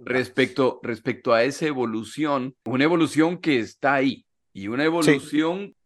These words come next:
Speaker 1: que tuvo implicaciones gravísimas y que para mí, para mí era muy importante grabar este episodio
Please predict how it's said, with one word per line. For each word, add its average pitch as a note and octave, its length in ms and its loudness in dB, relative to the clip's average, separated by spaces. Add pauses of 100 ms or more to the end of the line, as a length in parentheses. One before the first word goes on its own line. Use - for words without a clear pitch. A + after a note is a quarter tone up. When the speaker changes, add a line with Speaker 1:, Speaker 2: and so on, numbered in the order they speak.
Speaker 1:
que G#2+ 140 -6
tuvo D#3 380 4
implicaciones D3 920 -2
gravísimas C3+ 920 -2 (460)
y B2+ 160 -2
que D3 120 2
para C3+ 380 4
mí, D#3+ 220 -2
para E3+ 240 -2
mí G#3 60 -2
era G#3+ 140 -2
muy G#3 220 -4
importante E3 560 -2
grabar C3+ 320 4
este C3+ 260 -4
episodio A2+ 880 -2